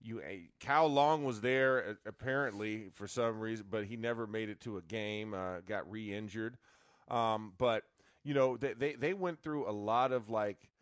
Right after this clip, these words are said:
really, like, wonky turnovers. Um, you know, early on in the game. Um, and, and, and that was one of the things, 'cause you, you were like, "Man, how is this team gonna score?" You know, they, that loss to the Bills, um,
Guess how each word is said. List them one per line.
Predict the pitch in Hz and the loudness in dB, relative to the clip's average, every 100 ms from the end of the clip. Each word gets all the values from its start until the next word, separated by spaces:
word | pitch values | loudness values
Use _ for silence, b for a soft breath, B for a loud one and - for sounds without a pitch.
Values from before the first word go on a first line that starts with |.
| _ _ 107 | _ _ -6
really, | 117 170 151 131 | -2 0 0 0
like, | 127 104 - | 0 -2 -4
wonky | 95 113 127 139 - 143 | -6 0 0 0 -8 -12
turnovers. | - - 120 123 101 85 90 90 85 - _ _ _ | -12 -6 -4 -2 -4 -6 -8 -8 -10 -16 _ _ _
Um, | 117 120 107 101 98 _ _ _ _ - | -2 0 0 0 -4 _ _ _ _ -8
you | 131 | -8
know, | - | -6
early | 127 139 127 | -4 -2 0
on | 120 113 | 0 -2
in | 110 | -4
the | |
game. | 98 104 90 76 _ - | -4 -4 -6 -10 _ -8
Um, | 101 98 98 92 - | -4 -2 -2 -6 -8
and, | 107 104 | -8 -6
and, | 120 110 98 - | -8 -8 -10 -12
and | 104 107 | -6 -2
that | 160 | -2
was | 160 | -4
one | 127 135 | -4 -4
of | 120 | -4
the | |
things, | 104 135 120 | -4 -4 -4
'cause | 127 107 | -8 -6
you, | 113 - _ _ _ | -8 -12 _ _ _
you | 127 | -4
were | 127 | -2
like, | 107 85 | -2 -2
"Man, | 131 147 98 | -4 -4 -2
how | 147 185 | 0 0
is | 147 | -2
this | 135 | -8
team | - 143 135 | -8 -6 -4
gonna | 120 92 | -4 -6
score?" | - - 135 131 127 | -10 -6 -2 -2 -2
You | 110 | -4
know, | 98 | -6
they, | 95 101 117 | -4 -6 -6
that | 101 104 | -6 -2
loss | 117 147 - | 2 2 0
to | 165 | -6
the | 127 | -6
Bills, | 90 85 127 123 120 117 - - _ _ _ - | -4 0 4 4 2 0 -8 -20 _ _ _ -4
um, | 113 107 104 101 | 0 2 2 -2